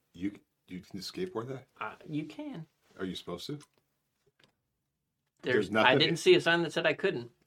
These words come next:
Speaker 1: I, that would be awesome. I would love to see that. Like, we need to do a, a Metal Club video taking boards out there. Are you still up to doing it? I mean, you still, this guy still skateboards almost every week, so.
Speaker 2: Possibly.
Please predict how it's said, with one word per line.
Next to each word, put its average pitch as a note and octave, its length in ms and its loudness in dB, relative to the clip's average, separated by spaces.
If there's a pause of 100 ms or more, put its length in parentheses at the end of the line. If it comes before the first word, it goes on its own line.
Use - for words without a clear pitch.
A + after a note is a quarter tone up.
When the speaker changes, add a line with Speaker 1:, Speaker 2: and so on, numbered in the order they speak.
(140)
Speaker 1:
I, B2 100 -4
that F#3+ 180 2
would G3+ 120 0
be G2+ 100 -6
awesome. - 400 -4 (160)
I G#2+ 60 -2
would C3 160 -4
love A2+ 480 6
to F#2 100 -12
see - 180 -4
that. D#2 320 -10
Like, G2 160 -8
we C#3 80 4
need F#3+ 120 2
to D3 80 -2
do G#2 220 2
a, F#2+ 200 -8
a - 20 -6
Metal G#2 220 0
Club A#2 300 -2
video F#2 320 -2
taking G#2+ 480 -4
boards G#2 320 2
out E2 180 -8
there. - 100 -16 (440)
Are G2+ 80 0
you G2 80 -4
still G2 240 -2
up F#2+ 100 -8
to - 80 -10
doing G#2 180 -4
it? - 120 -8 (200)
I - 140 -10
mean, A#2 80 -2
you E3+ 60 2
still, E3 260 6
this E3 160 2
guy F3+ 160 4
still C#3 220 2
skateboards G2 520 -2
almost F2+ 220 -6
every F2 180 -2
week, D#2 300 -8
so. - 240 -12 (1400)
Speaker 2:
Possibly. - 540 2